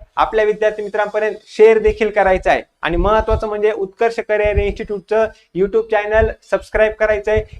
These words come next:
यावर आपण चालू घडामोडीचे लेक्चर असतील, त्याचबरोबर, अ, जीकेचे लेक्चर असतील, अतिमहत्त्वाचे प्रश्न असतील, याचे लेक्चर कायम घेत असतो. त्याचबरोबर महत्त्वाचे अपडेट देखील आपण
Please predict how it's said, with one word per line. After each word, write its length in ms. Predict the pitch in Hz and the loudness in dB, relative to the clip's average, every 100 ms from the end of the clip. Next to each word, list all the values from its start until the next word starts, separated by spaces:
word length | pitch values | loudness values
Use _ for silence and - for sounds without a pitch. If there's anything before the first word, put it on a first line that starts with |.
| - | -2
यावर 320 | 180 208 220 | 0 2 4
आपण 280 | 208 214 214 - _ | 2 0 -4 -6 _
चालू 240 | 180 196 208 | 0 2 2
घडामोडीचे 520 | 202 202 208 202 208 | 2 2 -2 -2 -4
लेक्चर 280 | 208 208 202 | -4 -4 -6
असतील, 360 | 202 - 214 208 _ - | -6 -8 -8 -8 _ 0
त्याचबरोबर, 540 | 196 196 202 196 208 208 | 0 2 0 2 0 -2
अ, 220 | 160 165 160 | -8 -6 -6
जीकेचे 520 | 180 185 214 214 208 | -6 0 0 2 0
लेक्चर 280 | 202 214 202 | 0 -2 -2
असतील, 360 | - 220 220 214 - - - - | -2 -4 -2 -4 -6 -6 -4 -2
अतिमहत्त्वाचे 640 | - 220 208 214 208 214 | -2 0 0 0 0 -2
प्रश्न 340 | 208 208 - 214 | -4 -6 -4 -6
असतील, 460 | 208 220 214 - | -4 0 0 0
याचे 280 | 170 180 208 | -4 -2 -2
लेक्चर 360 | 190 190 240 262 - _ 185 | -2 2 2 2 -4 _ 4
कायम 320 | 196 220 202 | 6 4 0
घेत 200 | 196 202 | -2 -2
असतो. 460 | 202 - 214 214 _ - | -4 -2 -2 -2 _ 0
त्याचबरोबर 520 | 220 220 208 202 208 | 2 2 0 0 -2
महत्त्वाचे 480 | 190 202 202 208 208 | -2 -4 -2 -2 -2
अपडेट 480 | 185 170 190 214 214 | -2 -4 0 0 2
देखील 240 | 190 202 | -2 2
आपण 320 | 190 180 226 | 2 2 -2